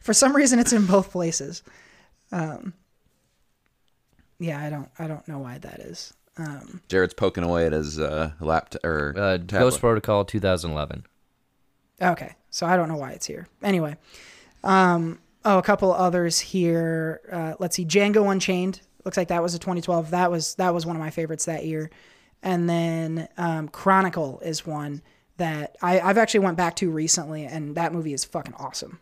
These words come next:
Speaker 1: I, I really enjoy that one. So those are, and then there's a bunch of just, like, funny to mention ones, but I'll let you guys do your list first.
Speaker 2: Um, yeah, I have Avengers. You mentioned that. Um, Argo, Silver Linings Playbook,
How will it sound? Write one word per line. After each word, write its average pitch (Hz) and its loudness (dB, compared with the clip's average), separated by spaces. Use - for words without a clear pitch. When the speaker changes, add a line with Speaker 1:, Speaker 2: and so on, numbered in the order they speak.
Speaker 1:
I, 147 -10
I 135 -10
really 147 -4
enjoy 131 -12
that 127 -16
one. 143 -14
So 147 -8
those 196 6
are, 180 6
and 185 6
then 190 6
there's 196 6
a 170 6
bunch 165 2
of 160 4
just, 160 0
like, 147 -4
funny 156 -4
to 156 -4
mention 143 -8
ones, 135 -8
but 143 -6
I'll 147 -4
let 139 -4
you 147 -6
guys 131 -10
do 151 -10
your 139 -12
list - -10
first. - -12
Speaker 2:
Um, 98 4
yeah, 104 4
I 107 4
have 120 0
Avengers. 95 2
You 85 -4
mentioned 85 -2
that. 85 -2
Um, 80 -2
Argo, 98 4
Silver 98 0
Linings 87 0
Playbook, 87 0